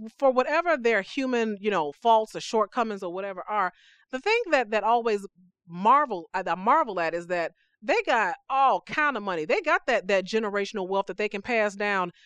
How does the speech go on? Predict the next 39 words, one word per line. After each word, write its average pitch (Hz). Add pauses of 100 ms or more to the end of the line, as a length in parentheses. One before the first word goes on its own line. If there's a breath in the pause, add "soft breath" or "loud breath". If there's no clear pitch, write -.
(180 soft breath)
and 190
they 247 (180)
are 151
still 190
hustling 143 (360)
like 151
they 160
own 165
their 160
first 165
million 165
dollars. 147 (260)
They 202
got 220 (240)
billions 254
of 175
dollars, 139 (100)
and 185
they 208
still 233
hustling 208
like 165 (280 soft breath)
they 165
trying 208
to 185
make 180
that, 175
f-, 165
you 202
know. 196
So 202
when 190
you 330
get 240
fed, 262
sometimes 214
we 220
get 190
comfortable, 175